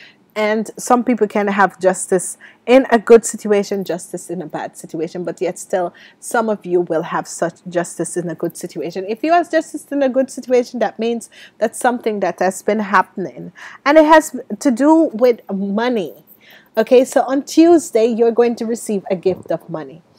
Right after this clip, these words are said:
Whoever you are out there, this situation on Tuesday is going to be, um, a gift of money from someone. Okay,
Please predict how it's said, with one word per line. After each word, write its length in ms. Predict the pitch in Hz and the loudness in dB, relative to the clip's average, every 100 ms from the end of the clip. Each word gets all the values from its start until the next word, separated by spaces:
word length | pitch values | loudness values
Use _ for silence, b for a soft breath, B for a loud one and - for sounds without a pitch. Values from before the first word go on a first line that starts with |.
| B B B - | B B B 0
Whoever 320 | 262 247 240 | 6 6 6
you 300 | 233 254 226 | 2 2 0
are 220 | 160 123 - | 0 -2 -4
out 240 | 175 156 | -6 -6
there, 340 | - 151 113 - B B B | -2 0 0 -2 B B B
this 180 | 233 | 2
situation 800 | - 262 - 208 208 226 - 233 - | 2 -4 -2 0 2 0 -2 -4 -2
on 140 | 208 | -4
Tuesday 460 | - 190 175 - 175 | -2 -2 -2 -2 -2
is 260 | 196 190 | -2 -6
going 220 | - 190 190 | -4 -4 -4
to 140 | - | -8
be, 320 | 175 165 160 b b b | -6 -6 -6 b b b
um, 380 | 185 175 170 170 | -6 -4 -4 -6
a 80 | 190 | -8
gift 400 | - 226 - - - | -2 0 -2 -8 -6
of 200 | 190 180 | -4 -4
money 300 | 202 208 185 | -4 -2 -4
from 260 | - 175 | -4 -6
someone. 800 | 170 - 233 226 190 160 - 156 _ b b b b 202 | -8 -4 0 0 0 -8 -12 -18 _ b b b b 2
Okay, 500 | 185 208 196 233 | 2 6 6 6